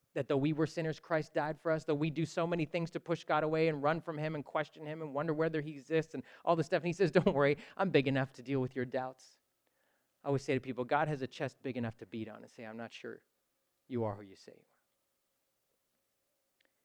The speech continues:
When we begin to realize what he has done for us, the walls begin to come down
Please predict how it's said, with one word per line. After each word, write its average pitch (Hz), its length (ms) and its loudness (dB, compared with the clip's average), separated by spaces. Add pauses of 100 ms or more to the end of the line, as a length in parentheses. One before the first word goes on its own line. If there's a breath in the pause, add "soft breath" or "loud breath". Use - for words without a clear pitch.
(500)
When 135 120 -2
we 185 160 8
begin 180 380 6
to 175 120 -2
realize 160 420 4
what 139 160 0
he 151 160 -2
has 139 140 -2
done 127 200 -4
for - 220 -12
us, - 340 -20
the 127 60 -6
walls 139 360 0
begin 139 240 -10
to 120 80 -8
come 131 280 -14
down 113 320 -14